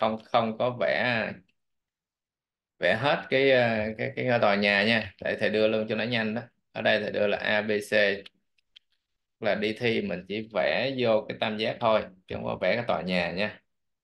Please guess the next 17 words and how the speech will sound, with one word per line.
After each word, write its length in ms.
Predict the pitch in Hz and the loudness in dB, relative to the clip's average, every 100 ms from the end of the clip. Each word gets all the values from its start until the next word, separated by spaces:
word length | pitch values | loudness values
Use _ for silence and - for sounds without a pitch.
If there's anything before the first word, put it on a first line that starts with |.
| _ _ _ _ _ 104 | _ _ _ _ _ -8
Rồi, 200 | 90 - - _ - | -6 -6 -10 _ -14
đó. 280 | 90 98 - _ _ _ _ _ _ _ _ _ _ _ _ _ _ | -10 -10 -12 _ _ _ _ _ _ _ _ _ _ _ _ _ _
Có 120 | - 110 | -4 -2
những 240 | 104 120 | 0 0
bài 220 | 107 101 98 | 0 0 -4
thì 140 | 90 | -2
người 100 | 90 | 0
ta 100 | 98 104 | 0 0
cho 120 | 104 | -2
sẵn 300 | - 90 110 | -2 -6 0
luôn. 300 | 123 107 - _ _ _ _ _ _ _ _ _ _ _ _ _ _ _ _ _ _ _ _ _ _ _ _ _ _ _ _ _ 185 - _ _ _ | 0 0 -4 _ _ _ _ _ _ _ _ _ _ _ _ _ _ _ _ _ _ _ _ _ _ _ _ _ _ _ _ _ -12 -12 _ _ _
Đó. 300 | - 92 104 - _ _ _ _ _ _ _ _ _ _ | -8 -6 -8 -10 _ _ _ _ _ _ _ _ _ _
Hiểu 160 | - - | -14 -8
ha? 320 | 110 92 92 _ _ _ _ _ _ _ _ | -4 -6 -8 _ _ _ _ _ _ _ _
Rồi, 320 | 92 85 67 - _ - _ _ _ _ - | 0 0 0 -6 _ -20 _ _ _ _ -8
tức 160 | 127 | -4
là 400 | 107 95 87 - | 2 2 2 -4